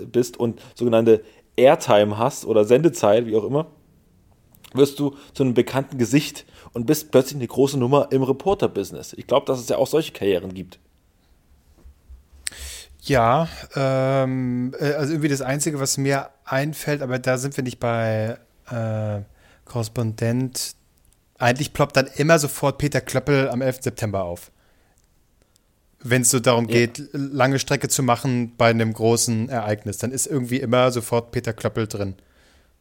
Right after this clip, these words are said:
Speaker 1: Ja, und, aber ist dir das jetzt aufgefallen, dass die, äh, Berichterstattung jetzt ganz oft von den Morning-Teams gemacht wird?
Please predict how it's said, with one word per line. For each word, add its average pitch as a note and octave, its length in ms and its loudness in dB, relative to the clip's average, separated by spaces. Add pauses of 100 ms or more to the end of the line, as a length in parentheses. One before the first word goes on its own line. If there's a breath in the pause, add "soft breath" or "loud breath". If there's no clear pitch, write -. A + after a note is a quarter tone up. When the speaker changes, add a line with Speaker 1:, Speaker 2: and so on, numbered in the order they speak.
(320 soft breath)
Speaker 1:
Ja, C3+ 200 2
und, F3 240 2
aber C#3 200 2 (220)
ist - 220 -8
dir C3+ 80 0
das C3+ 180 0
jetzt F3 140 -2
aufgefallen, G#3+ 440 -2 (240 soft breath)
dass - 200 -6
die, C3 260 -4 (140)
äh, C#3 120 2
Berichterstattung B2+ 680 -2
jetzt D3 520 0 (520 soft breath)
ganz D#3 260 2
oft - 180 -4
von C#3 140 -2
den A2+ 120 0
Morning-Teams F#3 680 0
gemacht G3+ 380 -6
wird? C#4 160 -8